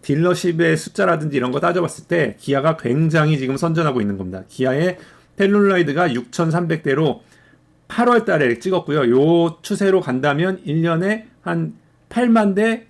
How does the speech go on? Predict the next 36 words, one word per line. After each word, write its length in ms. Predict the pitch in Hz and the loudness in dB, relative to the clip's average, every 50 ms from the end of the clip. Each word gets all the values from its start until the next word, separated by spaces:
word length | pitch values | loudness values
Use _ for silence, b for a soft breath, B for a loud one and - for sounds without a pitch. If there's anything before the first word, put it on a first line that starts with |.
| - | -10
정도도 560 | _ - 143 147 151 151 156 156 190 208 220 214 | _ -4 -4 -2 -2 -2 2 2 2 2 2 0
찍을 260 | - 208 202 202 196 | -4 -4 -2 -2 -2
수 120 | - - | -2 -6
있지 160 | 139 - - | -8 -4 -2
않을까. 500 | 139 117 113 117 113 113 - 104 98 - _ _ _ | -2 0 0 -2 -2 -4 -8 -10 -10 -10 _ _ _
그죠? 260 | - 120 156 196 220 B B B B B B | -8 -6 -6 -6 -6 B B B B B B
지금 480 | - - 160 151 156 165 165 165 165 143 | -8 -6 -4 -2 0 0 0 0 -2 -2
이어 280 | 120 135 170 185 185 - | 0 2 2 2 0 -2
투 100 | - 175 | -4 -2
데이시 260 | 175 170 165 - 180 | 0 0 0 -2 -6
삼만 380 | 165 - 233 247 233 240 233 | -4 -2 0 0 2 2 2
사천 320 | 226 147 123 - - 151 127 | 0 0 -2 -2 -2 -2 -2
대, 80 | 113 | -2
벌써 340 | - - 135 156 - 196 196 | 0 0 0 2 2 2 0
삼만 340 | 185 190 214 233 240 240 196 | 2 2 2 2 2 2 0
사천 300 | 147 120 - - 156 151 | -2 -4 -2 -2 -2 0
대를 160 | 151 139 127 | 0 -2 -2
찍었어요, 380 | 120 - 131 127 - - 117 98 | -4 -4 -6 -6 -6 -6 -6 -6
지금. 260 | 98 98 95 95 90 B B B B B B B | -6 -8 -8 -10 -10 B B B B B B B
그러니까 520 | - 156 160 175 160 180 180 170 151 B B B B B B B _ | -4 -2 -2 0 2 2 4 4 2 B B B B B B B _
텔룰라이드가 720 | - 214 220 226 233 226 214 196 180 170 151 147 147 151 | -2 0 2 4 4 4 4 4 4 2 0 0 -2 -2
지금, 420 | 135 127 127 139 185 185 135 101 - - _ _ _ _ _ _ _ _ _ _ _ - _ - _ | -2 -2 -2 -2 0 0 0 -2 -4 -10 _ _ _ _ _ _ _ _ _ _ _ -20 _ -20 _
어, 220 | - 135 127 123 120 | -4 -2 -2 0 0
선풍적인 640 | - 180 190 - 208 214 202 202 196 185 180 147 | -2 -4 -4 -2 -2 0 2 2 2 2 0 0
인기를 300 | 123 127 - 147 151 139 | -2 -2 -2 -4 -4 -2
끌고 300 | - 180 180 180 180 165 | 0 0 2 2 2 0
있다라는 400 | 143 - 147 139 139 131 131 127 | 0 0 0 0 0 -2 -2 -4
게 80 | 143 139 | -6 -2
허언이 340 | 147 180 190 185 180 175 | 0 0 0 2 0 0
아니고요. 460 | 135 110 104 113 110 131 165 175 143 - | -2 0 -2 -2 -2 -2 -2 -2 -2 -4
지금 240 | - 131 117 113 110 | -6 -6 -6 -6 -6
잘 280 | - - 117 123 131 | -8 -4 -2 -2 -2
가고 240 | 123 113 104 95 110 | 0 -2 -4 -6 -6
있어요. 140 | 95 - 135 | -8 -8 -12
순항하고 480 | 117 - - 180 180 170 160 147 127 117 | -10 -8 -4 -4 -2 -2 -2 -2 -4 -6
있어요. 220 | - - - 95 | -8 -10 -12 -14